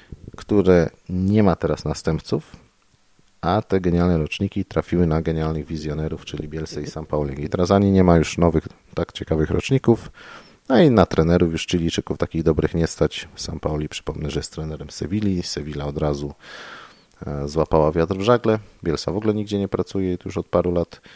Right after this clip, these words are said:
No i od razu spadła jakość tego grania chilijskiego. Już w eliminacjach ledwie co im się wiedzie. Być może w ogóle nawet się nie zakwalifikują do mundialu w Rosji.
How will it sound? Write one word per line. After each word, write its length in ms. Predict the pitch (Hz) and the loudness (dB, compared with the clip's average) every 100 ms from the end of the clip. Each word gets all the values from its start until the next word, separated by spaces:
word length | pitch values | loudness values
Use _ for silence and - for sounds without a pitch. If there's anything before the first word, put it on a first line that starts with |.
| - - _ _ - | -20 -20 _ _ -4
No 120 | 277 | 0
i 40 | |
od 100 | 175 | 4
razu 240 | 117 95 90 | 4 4 2
spadła 440 | - 80 80 76 | 2 2 4 2
jakość 260 | 73 73 - | 2 -4 -8
tego 220 | 71 71 | -6 -4
grania 300 | 71 73 73 | -4 -4 -4
chilijskiego. 640 | - 71 65 - 82 76 | -6 -10 -12 -6 -6 -4
Już 160 | 69 69 | -8 -8
w 80 | 65 | -8
eliminacjach 580 | 67 69 71 - 69 71 | -6 -4 -6 -4 -6 -4
ledwie 320 | 73 71 69 | -4 -4 -8
co 320 | - 82 82 | -6 -6 -4
im 140 | 80 | -8
się 200 | 73 - | -10 -14
wiedzie. 380 | 78 80 76 71 - _ | -12 -12 -12 -14 -16 _
Być 160 | - - | -18 -14
może 180 | 76 67 | -12 -10
w 60 | |
ogóle 200 | 76 73 | -8 -8
nawet 220 | 71 71 | -8 -8
się 100 | - | -8
nie 100 | 71 | -6
zakwalifikują 720 | 69 - - 69 - - 101 90 | -6 -8 -8 -10 -8 -2 -2 0
do 80 | |
mundialu 400 | 87 82 82 82 | -2 -2 -2 -2
w 60 | 80 | -4
Rosji. 320 | 80 - 78 | -6 -8 -12